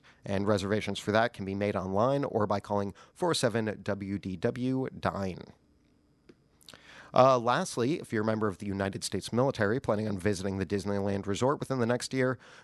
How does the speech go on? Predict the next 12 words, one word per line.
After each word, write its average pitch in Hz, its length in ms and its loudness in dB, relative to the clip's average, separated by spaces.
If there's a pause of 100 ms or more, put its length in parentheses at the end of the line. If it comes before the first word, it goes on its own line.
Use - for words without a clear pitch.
new 135 200 0
discounts 135 560 -2
have 107 80 -10
just 123 180 0
been 117 120 -4
announced 117 420 0
that 95 160 0
you'll 107 160 2
be 107 100 0
interested 101 400 -4
to 95 80 -4
hear. 92 140 -2